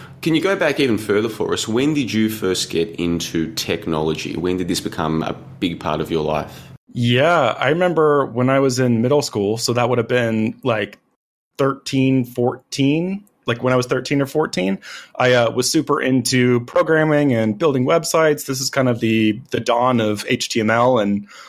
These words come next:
Speaker 2: all of those things. I guess this would have been, like, nineteen ninety-seven or eight. And I was super into it then and was kind of just building little websites and things. And over time, I just kept my interest in it and kept programming. And,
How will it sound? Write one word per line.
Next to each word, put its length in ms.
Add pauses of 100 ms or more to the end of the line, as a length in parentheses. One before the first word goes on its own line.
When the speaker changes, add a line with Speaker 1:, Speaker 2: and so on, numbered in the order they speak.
(180)
Speaker 2:
all 180
of 80
those 180
things. 220
I 60
guess 180
this 160
would 80
have 60
been, 140
like, 200
nineteen 400
ninety-seven 1300
or 220
eight. 380 (480)
And 280
I 100
was 160
super 260
into 220
it 100
then 260
and 220
was 140
kind 140
of 80
just 140
building 260
little 180
websites 480
and 140
things. 340
And 260
over 300
time, 300
I 40
just 200
kept 260
my 140
interest 400
in 80
it 160
and 280
kept 280
programming. 560
And, 280